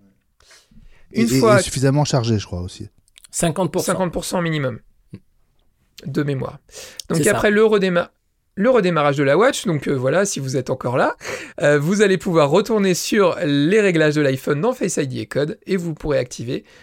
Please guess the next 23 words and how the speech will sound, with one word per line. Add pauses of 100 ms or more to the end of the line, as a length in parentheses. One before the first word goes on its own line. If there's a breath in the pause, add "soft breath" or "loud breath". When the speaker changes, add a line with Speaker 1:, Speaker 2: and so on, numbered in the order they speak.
(120 soft breath)
Speaker 1:
la
fonction
Unlock
with (100)
Apple
Watch. (760 soft breath)
Donc
maintenant,
dès
que
vous
aurez
un
masque (160)
et
que
vous
aurez
votre
Apple
Watch
au
poignet,